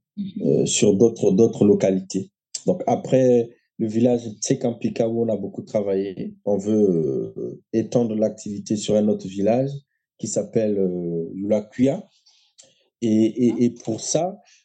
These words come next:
Speaker 2: on a préféré, dans un premier temps, faire un travail,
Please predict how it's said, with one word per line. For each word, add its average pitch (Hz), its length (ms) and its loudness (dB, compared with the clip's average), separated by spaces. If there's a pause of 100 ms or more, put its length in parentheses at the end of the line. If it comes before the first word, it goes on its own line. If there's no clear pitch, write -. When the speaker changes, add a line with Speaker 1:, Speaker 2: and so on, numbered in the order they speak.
(120)
Speaker 2:
on 101 140 -2
a 78 400 0
préféré, 120 680 -2
dans 123 260 -2
un 131 60 -2
premier 123 400 -4
temps, 107 400 -8
faire 123 280 -4
un 117 100 -4
travail, 104 520 0